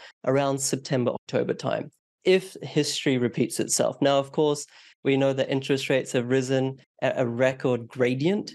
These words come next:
You know, it's never risen this much, this fast. So is that likely to happen? Is the two thousand seventeen,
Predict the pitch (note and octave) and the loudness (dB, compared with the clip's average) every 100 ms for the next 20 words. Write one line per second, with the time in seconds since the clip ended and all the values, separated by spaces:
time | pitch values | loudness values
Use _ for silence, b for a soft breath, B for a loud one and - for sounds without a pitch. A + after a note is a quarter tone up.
0 | _ C3+ B2+ B2 C#3 C3+ B2+ A#2 C#3+ D3+ | _ -2 0 2 2 2 2 0 0 2
1 | C3+ C3+ C#3 - C#3+ C#3 - B2+ C3+ - | 0 0 -2 0 -2 -2 -2 -2 0 0
2 | C#3 C#3 E3+ - - C#3+ C#3 C3+ C3+ - | -2 -2 -2 -4 0 2 0 -4 -12 -18
3 | - E3+ D3+ E3+ E3 D#3 D3+ D#3 E3 D#3+ | 0 2 4 2 2 2 0 0 -2 -2
4 | B2+ D3 D#3 D#3+ D#3+ E3 D3 C#3+ D3+ D3+ | -2 -2 0 2 0 0 0 2 0 0
5 | D3+ - D3 D3+ D3 D3+ C#3 C#3+ D3 C#3 | 0 2 0 0 0 0 0 0 2 2
6 | C3+ | 0